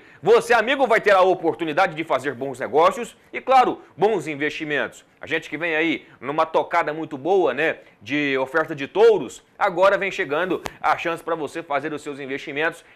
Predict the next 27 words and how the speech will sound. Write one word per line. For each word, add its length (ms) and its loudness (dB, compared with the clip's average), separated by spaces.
em 300 0
vacas 760 0
P 160 2
O 360 6
e 160 0
também 440 -4
vacas 480 0
paridas 520 0
e 60 -8
prens, 560 -6
é, 320 0
comerciais. 880 -2
É, 340 4
por 260 -4
conta 220 -2
da 80 0
Fazenda 400 -2
Brauna, 400 0
no 100 -2
dia 140 -2
dezenove 340 -2
de 60 -4
agosto, 320 0
você 60 -10
quer 120 -8
ver 120 -2
só? 320 2